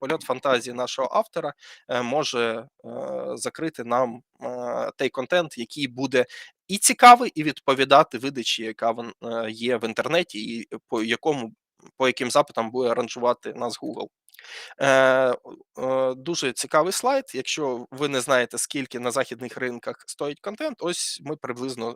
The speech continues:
е, по таким цінам закупаємо, е, середній контент. Тобто англійська мова — це від двадцяти п'яти доларів до тридцяти п'яти доларів, французька — двадцять п'ять, польська — тридцять, німецька — тридцять, румунська — сорок п'ять, іспанська — сорок п'ять. Тобто,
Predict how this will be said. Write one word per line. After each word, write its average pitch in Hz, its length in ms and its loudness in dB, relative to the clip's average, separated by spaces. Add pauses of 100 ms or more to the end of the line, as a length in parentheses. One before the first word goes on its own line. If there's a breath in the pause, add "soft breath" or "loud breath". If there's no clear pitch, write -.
(100)
е, 117 380 -4
по 131 100 -8
таким 135 280 -12
цінам 220 360 -4 (300 loud breath)
закупаємо, 131 960 4
е, 131 220 -4
середній 143 420 2
контент. 110 360 -10
Тобто 113 320 -8
англійська 131 480 -4
мова — 123 300 -4
це 123 240 -2
від 123 160 -8
двадцяти 127 400 -2
п'яти 127 300 -10
доларів 120 380 -2
до 123 100 -8
тридцяти - 420 -10
п'яти 311 440 -10
доларів, 220 420 -4 (300 loud breath)
французька — 156 580 -2
двадцять 190 340 -6
п'ять, 277 260 0
польська — 170 340 -4
тридцять, 220 420 -10
німецька — 139 440 -6
тридцять, 185 500 -12
румунська — 123 480 -8
сорок 143 340 -2
п'ять, - 300 -4
іспанська — 143 480 -2
сорок 113 300 -10
п'ять. - 260 -14
Тобто, - 360 -14